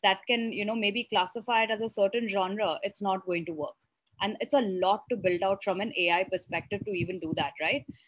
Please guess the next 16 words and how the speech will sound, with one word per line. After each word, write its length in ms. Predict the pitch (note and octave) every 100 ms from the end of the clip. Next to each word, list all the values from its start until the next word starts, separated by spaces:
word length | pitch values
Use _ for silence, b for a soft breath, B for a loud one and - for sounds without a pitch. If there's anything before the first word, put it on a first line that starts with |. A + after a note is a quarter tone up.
| B
So 680 | - - A#3 A3+ A3+ A3+ G3 - - F3
the 280 | B3+ C4 B3
human 420 | - C4 D4 F#4
actually 480 | A#3+ A3 - C#4+ D4
helps 400 | G3 F#3 A3+ -
the 120 | C4
machine 520 | A3 F3+ - A#3 F3+
to 80 | G#3
figure 300 | - G3 A3+
these 320 | G3 G3 A3+
aspects 520 | A3+ G3 - A3+ G#3+ G3
out 260 | F#3 B3+
on 100 | G#3+
an 120 | A3
ongoing 500 | F3+ E3+ F#3 G3 F#3+
basis. 460 | D#3+ D3 - - -